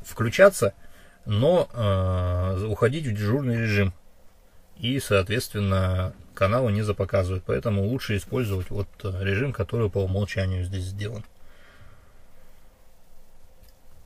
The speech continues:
Следующий, последний пункт, параметр у нас U S B. Начинаем мы с вами с мультимедиа. Это проверка нашего медиапроигрывателя. Для этого подключаем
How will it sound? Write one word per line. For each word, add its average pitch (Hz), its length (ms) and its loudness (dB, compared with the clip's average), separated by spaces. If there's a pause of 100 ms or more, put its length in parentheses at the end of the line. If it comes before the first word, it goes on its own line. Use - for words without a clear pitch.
(220)
Следующий, 110 540 2
последний 98 480 0
пункт, 190 360 -2 (280)
параметр 101 540 0
у 92 80 0
нас 101 280 -2
U 98 180 0
S 95 100 0
B. 92 200 0 (560)
Начинаем 104 600 0
мы 92 80 -2
с - 80 -10
вами 92 480 0
с 95 340 -4
мультимедиа. 147 760 -2
Это 95 200 -4
проверка 101 500 0
нашего 98 760 -2
медиапроигрывателя. 123 1120 0 (1080)
Для 113 220 6
этого 101 280 6
подключаем 104 720 2